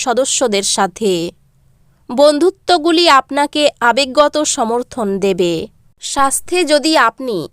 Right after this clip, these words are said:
দৈনিক রুটিনে মাইন্ডফুলনেস অনুশীলন অন্তর্ভুক্ত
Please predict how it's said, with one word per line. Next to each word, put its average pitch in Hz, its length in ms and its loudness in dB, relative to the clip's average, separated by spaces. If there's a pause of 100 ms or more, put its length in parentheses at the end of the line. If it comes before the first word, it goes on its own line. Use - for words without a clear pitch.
(100)
দৈনিক 294 520 2
রুটিনে 277 460 -2 (360)
মাইন্ডফুলনেস 254 1120 -2 (200)
অনুশীলন 285 600 0
অন্তর্ভুক্ত 240 640 -4